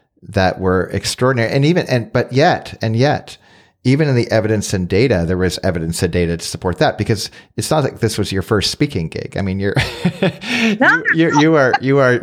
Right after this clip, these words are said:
Speaker 1: renowned. I mean, you're all over the planet. And, and yet, even in the midst of,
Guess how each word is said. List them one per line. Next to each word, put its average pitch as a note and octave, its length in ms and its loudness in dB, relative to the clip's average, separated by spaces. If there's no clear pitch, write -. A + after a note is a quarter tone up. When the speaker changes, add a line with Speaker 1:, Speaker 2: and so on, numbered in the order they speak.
Speaker 1:
renowned. B2+ 540 2
I A#2+ 80 0
mean, A#2+ 160 -2
you're A#2 160 2
all A#2+ 140 2
over A2+ 160 -2
the G2 100 -6
planet. A2 720 -2
And, G2+ 340 -2
and G#2+ 280 0
yet, A#2 420 0
even C3+ 300 2
in B2 80 0
the A2 120 0
midst G#2+ 360 -2
of, F2+ 380 0